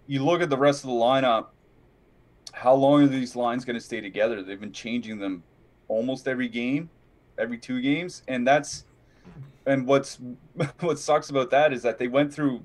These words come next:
their entire training camp pretty much with set lines. Like, they were running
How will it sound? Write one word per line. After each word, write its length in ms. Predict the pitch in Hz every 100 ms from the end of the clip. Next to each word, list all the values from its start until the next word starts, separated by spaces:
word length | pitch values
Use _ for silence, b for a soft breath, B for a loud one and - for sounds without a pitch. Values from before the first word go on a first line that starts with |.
| -
their 180 | 127
entire 360 | 127 127 131 131
training 400 | 120 131 147 156
camp 280 | 127 107 - _
pretty 300 | - 277 208
much 300 | 202 214 -
with 180 | 139 120 _ _ _ _ 135 - -
set 360 | - 165 -
lines. 540 | 135 156 151 - - -
Like, 240 | 117 117
they 140 | 127 139
were 120 | 135
running 440 | 127 151 156 120